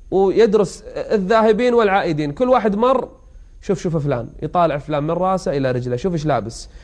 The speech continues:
شوف شلون يم-، أعوذ بالله، إيش هذا؟ أصلًا ما يجوز لهذا الإنسان يجلس في الطرقات. النبي صلى الله عليه وسلم يقول للصحابة: "إياكم وجلوس في الطرقات". قالوا: "ما لنا بد، ما عندنا غيرها".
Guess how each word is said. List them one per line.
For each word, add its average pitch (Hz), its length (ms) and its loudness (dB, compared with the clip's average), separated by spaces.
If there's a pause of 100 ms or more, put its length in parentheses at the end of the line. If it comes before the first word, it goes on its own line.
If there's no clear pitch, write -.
شوف 185 180 -2
شلون 175 220 0
يم-، 151 160 -2
أعوذ 190 280 0
بالله، 139 280 -4
إيش - 180 -6
هذا؟ 151 200 -6 (680)
أصلًا 277 260 2
ما 262 200 6
يجوز 240 300 2
لهذا 226 260 4
الإنسان 226 280 2
يجلس 202 200 2
في 185 80 -6
الطرقات. 151 520 -4 (680)
النبي 175 140 -2
صلى 208 80 2
الله 190 80 0
عليه 220 100 4
وسلم 214 60 4
يقول 214 200 2
للصحابة: 208 400 -2
"إياكم 247 400 0
وجلوس 185 220 2
في 180 80 -6
الطرقات". 147 460 -6 (680)
قالوا: 165 180 2
"ما 185 140 2
لنا 156 200 2
بد، 131 200 -2
ما 143 100 0
عندنا 156 280 -2
غيرها". 127 320 -4